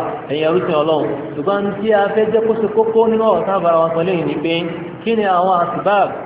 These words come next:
àbí kí ni àhàmíyà, kí ni pàtàkì amnu gangan tá a sọnù lẹ́yìn? Kí ni pàtàkì nǹkan tí wọ́n ń pè ní àlàáfíà?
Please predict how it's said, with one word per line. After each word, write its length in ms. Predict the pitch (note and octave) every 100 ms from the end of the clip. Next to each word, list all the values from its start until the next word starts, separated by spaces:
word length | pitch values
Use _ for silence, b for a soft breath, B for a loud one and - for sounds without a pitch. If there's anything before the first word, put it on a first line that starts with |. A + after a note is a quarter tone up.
| -
àbí 220 | C#3+ F3
kí 120 | G#3+ A3
ni 100 | G3
àhàmíyà, 560 | E3 D3+ G3 A#3 G#3+ D3+ - -
kí 120 | - A3+
ni 140 | G#3
pàtàkì 600 | - F3 E3 E3 D#3+ F#3 F#3 F#3 F#3+ -
amnu 380 | F#3+ G#3+ G#3 D#3+
gangan 420 | E3 E3 E3 D#3+
tá 120 | D#3+ E3+
a 80 |
sọnù 260 | D#3 D#3 C#3
lẹ́yìn? 280 | C#3+ F3+ B2+ - - -
Kí 160 | - A3
ni 100 | G#3
pàtàkì 580 | G3+ F3 E3+ E3 F#3 F#3 F#3 F#3 F#3+ -
nǹkan 320 | D3+ D#3 F#3 F#3
tí 100 | A3
wọ́n 160 | A3+
ń 60 | A3+
pè 80 | F#3+
ní 100 | G3
àlàáfíà? 580 | F3+ D3+ E3 - G#3+